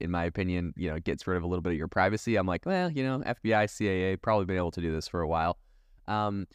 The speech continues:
but it's just, but so anyways, I think it's great that people know it's now possible, but it is, man, what an, uh, what an alarming concept that literally you typing, like, your passwords, nothing, everything's, everything can be detected now.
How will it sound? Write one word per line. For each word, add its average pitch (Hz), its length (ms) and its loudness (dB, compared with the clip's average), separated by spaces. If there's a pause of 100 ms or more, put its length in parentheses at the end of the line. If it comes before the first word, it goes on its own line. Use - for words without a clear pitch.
(400)
but 123 280 0 (120)
it's 147 180 -4
just, 156 220 -2 (140)
but 139 180 2
so 151 160 2
anyways, 127 320 2
I 113 60 0
think 127 100 0
it's 113 120 0
great 110 300 2
that 104 140 2 (160)
people 101 260 0
know 98 200 4
it's 92 120 -2
now 95 220 2
possible, 104 560 2
but 90 140 2
it 90 160 2
is, 87 280 -2
man, 95 600 0
what 92 320 0
an, 92 100 0
uh, 87 320 -2
what 107 220 0
an 113 80 2
alarming 98 400 2
concept 117 540 0
that 87 120 2
literally 110 640 0
you 85 180 -4
typing, 87 640 0 (300)
like, 87 160 -2
your 87 80 -2
passwords, 95 560 0
nothing, 98 320 0
everything's, 104 580 0 (100)
everything 131 380 2
can 127 140 2
be 117 80 4
detected 101 420 2
now. 78 220 -2